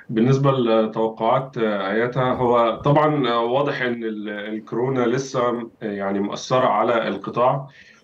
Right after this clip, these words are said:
وفي كذا حاجة يعني اتذكرت في تقرير، آه، آياتا ممكن، آه، يعني نستشف من خلالها الوضع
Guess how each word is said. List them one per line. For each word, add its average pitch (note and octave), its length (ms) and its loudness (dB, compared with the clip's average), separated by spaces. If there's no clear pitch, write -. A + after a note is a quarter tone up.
وفي C#3+ 280 -2
كذا B2+ 240 0
حاجة A#2+ 400 0
يعني G2+ 400 -2
اتذكرت A2 560 -2
في A2+ 320 -2
تقرير، A2+ 600 -2
آه، G2 220 -4
آياتا A#2 260 -2
ممكن، A2+ 520 0
آه، G2+ 360 -4
يعني G2 440 -4
نستشف A#2+ 680 -4
من G#2+ 240 -4
خلالها B2 520 -2
الوضع A2+ 420 0